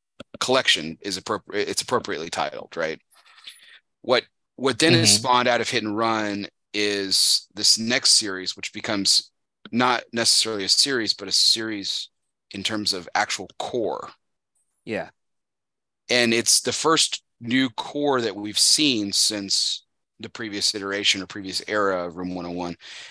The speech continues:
Speaker 1: and that's Farce.
Speaker 2: Yes.
Speaker 1: Which, which I think is, I, what I particularly love about the name and the w-, direction that you took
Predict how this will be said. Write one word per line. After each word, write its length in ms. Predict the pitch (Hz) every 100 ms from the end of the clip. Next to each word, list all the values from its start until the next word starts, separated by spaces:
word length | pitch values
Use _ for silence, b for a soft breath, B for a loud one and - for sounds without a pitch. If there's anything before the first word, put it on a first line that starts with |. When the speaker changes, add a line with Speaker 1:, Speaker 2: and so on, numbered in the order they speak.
| -
Speaker 1:
and 140 | 104
that's 520 | 110 107 - - - - _ _ _
Farce. 720 | - 120 82 - - - - _ _ _ _ _ _ _ _ _ _ _ _ -
Speaker 2:
Yes. 260 | 123 123
Speaker 1:
Which, 300 | - - - - _ _ _ _ _ _
which 240 | - 151 -
I 120 | 147
think 240 | 151 208
is, 300 | 180 147 143 - _ _ _ _ _ _ _ _ _ _ _ -
I, 220 | 143 143 -
what 260 | - 123 135
I 200 | 113 139 -
particularly 720 | - - 185 196 156 127 110
love 260 | 104 107 107
about 360 | 104 107 101 90
the 120 | 104
name 580 | 95 95 101 107 113 117 - B
and 280 | 104 101 101
the 60 | 101
w-, 260 | 101 98
direction 480 | 95 104 107 - 131
that 200 | 104 -
you 80 | 95
took 240 | - -